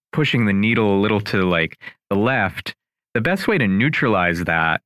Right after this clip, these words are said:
as a party would just be to co-opt a lot of their messaging and maybe even <laughs> implement it. Like, you know, <laughs> I think, like, it, it would actually not be the end of the world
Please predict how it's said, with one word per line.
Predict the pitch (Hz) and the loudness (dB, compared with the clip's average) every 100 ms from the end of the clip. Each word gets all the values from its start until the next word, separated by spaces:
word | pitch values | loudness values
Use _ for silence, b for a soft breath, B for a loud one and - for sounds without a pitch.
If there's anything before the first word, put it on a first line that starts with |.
| _ | _
as | 101 101 | -4 -2
a | 95 | -2
party | - 117 113 98 | -2 0 2 0
would | 92 87 | 0 0
just | 95 - | -2 -4
be | 113 92 | -4 -4
to | - 101 90 85 82 - _ _ _ | -2 -2 0 0 -2 -6 _ _ _
co-opt | - 143 147 80 - - - _ - | -2 0 2 0 -4 -10 -12 _ -2
a | |
lot | 98 92 | 0 2
of | 90 | 0
their | 90 87 | 0 0
messaging | 87 95 - 92 92 87 90 | 0 0 -2 -2 0 0 0
and | 87 95 | 0 0
maybe | 101 101 | 0 2
even | 98 120 | 2 2
<laughs> | 180 | 0
implement | 214 160 98 87 | 0 0 0 -2
it. | 78 - B B - | -4 -8 B B -2
Like, | 104 101 - | 0 0 -2
you | 147 151 | 0 0
know, | - 160 - | 0 -2 -2
<laughs> | - | -2
I | 120 113 | 0 0
think, | 135 B B B | -2 B B B
like, | 123 127 - | -2 -2 -2
it, | 147 147 | -2 -2
it | 165 170 | 0 0
would | 165 | 0
actually | 156 - 151 | -2 0 0
not | 123 117 120 - | 2 0 -2 0
be | 120 113 110 | 0 2 2
the | 104 110 | 0 -2
end | 120 131 120 | 0 0 2
of | 107 | 0
the | 101 | 0
world | 98 110 104 90 85 | 2 2 2 2 0